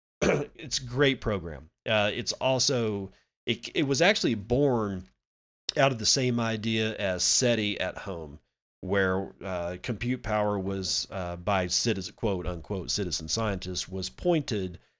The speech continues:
at ra-, uh, radio data coming from, uh, outer space to see if there was any kind of, you know, patterned signals that would suggest intelligent life. Um, and then Folding at Home came out,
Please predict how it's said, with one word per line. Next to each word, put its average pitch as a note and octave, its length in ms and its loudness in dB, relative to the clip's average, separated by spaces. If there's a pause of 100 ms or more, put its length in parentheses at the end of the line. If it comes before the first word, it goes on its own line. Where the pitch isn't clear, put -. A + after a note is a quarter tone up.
(300)
at G#2+ 320 4
ra-, G#2+ 260 -2
uh, G2+ 340 -2
radio B2 440 2
data F#2+ 320 -2
coming G#2 360 -4
from, E2+ 540 -10 (140)
uh, F#2+ 200 -4
outer G#2+ 280 2
space A2 720 2
to A#2+ 180 0
see A2 300 0
if G2+ 120 -2
there G#2+ 140 -2
was G2 160 -2
any G2+ 140 0
kind F#2+ 360 -4
of, E2+ 200 -6 (400)
you G#2 80 -2
know, F2+ 160 -2
patterned G#2 760 2
signals G2+ 680 0
that F#2 160 -6
would F#2+ 140 -4
suggest F#2+ 560 -4
intelligent F2 600 -6
life. F#2+ 400 -6 (460)
Um, G2+ 540 2
and B2+ 180 2
then B2 200 6 (300)
Folding A2+ 360 4
at G#2 60 -2
Home D#3 260 4
came G#2+ 300 -2
out, G#2 340 -2